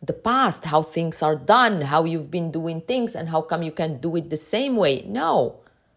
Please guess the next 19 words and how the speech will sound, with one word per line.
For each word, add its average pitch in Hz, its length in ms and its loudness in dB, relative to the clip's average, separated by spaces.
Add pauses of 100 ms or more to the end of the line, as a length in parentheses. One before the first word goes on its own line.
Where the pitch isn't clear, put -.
(320)
Stay 175 420 2
in 160 280 -8
the 160 60 -8
present 147 480 -8
moment 143 520 -10 (840)
and 135 260 -6
open 151 360 -2
up 147 200 -8
to 156 120 -8
the 156 180 -6
unknown. 160 600 -6 (460)
There 143 220 0
will 139 240 -6 (280)
always 156 600 2
be 110 280 -10 (240)
unknown 131 420 -2
things 107 440 -8
to - 140 -18
you. - 240 -16